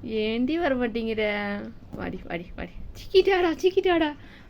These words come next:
விளையாடலாம் வா, விளையாடலாம், விளையாடலாமா? சூப்பர் விளையாட்டு விளையாடுறானுங்க இன்னைக்கு. ஆ, ஜம்மி? ஆமா. சிக்கிட்டாடா, சிக்கிட்டாடா.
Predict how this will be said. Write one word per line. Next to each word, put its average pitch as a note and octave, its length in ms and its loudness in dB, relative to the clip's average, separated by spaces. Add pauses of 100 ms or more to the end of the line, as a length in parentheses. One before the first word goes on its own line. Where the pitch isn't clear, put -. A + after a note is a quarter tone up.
(140)
விளையாடலாம் C4 480 0
வா, F#3 180 -4
விளையாடலாம், G3 440 -2
விளையாடலாமா? G3+ 560 -2 (1700)
சூப்பர் C#4 520 2
விளையாட்டு C4+ 400 8
விளையாடுறானுங்க B3 440 6
இன்னைக்கு. A#3 400 -2 (140)
ஆ, B3+ 120 6
ஜம்மி? D4 300 4 (760)
ஆமா. G3+ 240 -2 (800)
சிக்கிட்டாடா, A3 480 -2
சிக்கிட்டாடா. A3 580 2